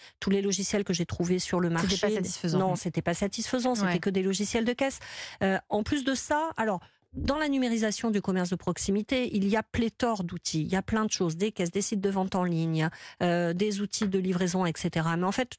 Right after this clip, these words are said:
Speaker 1: tout fragmente le quotidien de, de l'artisan fleuriste. Et là, l'idée, c'est vraiment de ne pas fragmenter son quotidien et d'agréger tout l'écosystème de l'artisan fleuriste dans un seul outil pour que lui repose son cerveau et s'occupe de son métier et de ses clients.
Speaker 2: Euh,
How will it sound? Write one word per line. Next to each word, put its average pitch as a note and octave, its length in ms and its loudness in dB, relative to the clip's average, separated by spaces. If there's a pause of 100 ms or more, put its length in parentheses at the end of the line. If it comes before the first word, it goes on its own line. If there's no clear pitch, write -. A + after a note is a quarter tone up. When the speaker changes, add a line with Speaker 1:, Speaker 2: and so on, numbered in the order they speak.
Speaker 1:
tout D4 140 0
fragmente G#3 580 0
le E3+ 140 2
quotidien E3 560 0
de, D3 220 0
de - 120 -2
l'artisan D#3+ 380 -2
fleuriste. D3+ 320 0 (320)
Et F3+ 60 2
là, G3+ 120 2
l'idée, A#3 360 0
c'est G#3+ 180 0
vraiment A3+ 380 2
de G3 100 0
ne F#3+ 100 2
pas A#3+ 200 0
fragmenter F#3 500 0
son E3 200 0
quotidien E3 520 0 (280)
et F#3+ 60 0
d'agréger A#3+ 460 0
tout - 160 -2
l'écosystème A3+ 640 0
de F3+ 80 0
l'artisan F3+ 400 0
fleuriste F3+ 380 0
dans E3+ 180 2
un A#3 60 2
seul B3 180 0
outil A3 380 -2 (400)
pour C#4+ 280 0
que A#3+ 120 0
lui A3+ 180 2
repose G3 320 0
son F3+ 140 0
cerveau E3+ 480 0
et F3 60 0
s'occupe G#3+ 340 -2
de F3+ 80 2
son D3+ 140 -2
métier D3+ 420 -2
et A#3+ 100 2
de G3+ 80 0
ses F#3+ 180 0
clients. A#3 280 -2 (800)
Speaker 2:
Euh, G#3 180 2